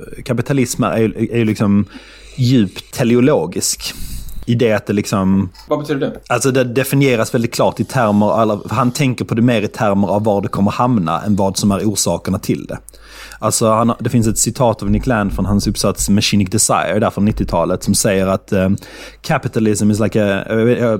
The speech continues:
Speaker 1: det är lite paraphrasing, men capitalism, eh, is like an alien organism from the future assembling itself from its enemies' resources.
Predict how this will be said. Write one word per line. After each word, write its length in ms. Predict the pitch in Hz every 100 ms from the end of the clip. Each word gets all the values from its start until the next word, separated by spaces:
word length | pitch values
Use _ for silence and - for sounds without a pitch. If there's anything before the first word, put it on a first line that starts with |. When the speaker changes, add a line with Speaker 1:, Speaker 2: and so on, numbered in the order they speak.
| -
Speaker 1:
det 180 | - 113
är 40 |
lite 260 | 117 120 -
paraphrasing, 580 | 104 92 95 85 101
men 120 | 101 104
capitalism, 800 | 135 113 - 113 113 113 107 107 - - - -
eh, 380 | 113 110 104 101 98
is 120 | 117
like 200 | 110 131
an 40 | -
alien 420 | 139 127 110 107 -
organism 540 | 127 110 107 98 98
from 200 | 92 104
the 60 | 104
future 680 | - 131 95 - 98 87 98
assembling 540 | - 135 107 107 98
itself 520 | 92 - 92 98 - -
from 200 | 104 104
its 140 | -
enemies' 520 | 113 98 92 92 -
resources. 840 | 120 92 - - - - - -